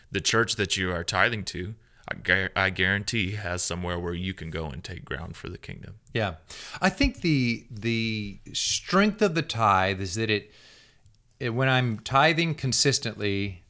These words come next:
Speaker 2: my heart is where my money's going. Therefore,
Speaker 1: Yep.
Speaker 2: my heart is in the church that I'm tithing to.
Speaker 1: Yeah.
Speaker 2: That's the strength of it. The weakness of it is that I have m-, that the full tithe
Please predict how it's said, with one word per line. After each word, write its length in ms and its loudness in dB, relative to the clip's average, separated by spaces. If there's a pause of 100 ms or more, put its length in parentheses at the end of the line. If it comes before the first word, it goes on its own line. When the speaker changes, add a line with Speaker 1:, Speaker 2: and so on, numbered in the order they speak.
Speaker 2:
my 180 8
heart 540 2 (140)
is 140 -2
where 180 4
my 140 2
money's 340 0
going. 460 0
Therefore, 280 2
Speaker 1:
Yep. 20 -2
Speaker 2:
my 160 4
heart 400 4
is 220 0
in 180 2
the 80 -2
church 600 0
that 100 2
I'm 180 0
tithing 540 -2 (100)
to. 560 -2 (100)
Speaker 1:
Yeah. 120 -6
Speaker 2:
That's 180 2
the 60 0
strength 480 2
of 100 -2
it. 120 -8 (600)
The 160 4
weakness 640 2
of 160 2
it 120 0
is 480 0 (480)
that 340 2
I 140 6
have 300 4
m-, 220 -4 (120)
that 300 -2 (560)
the 240 0
full 500 2
tithe 920 2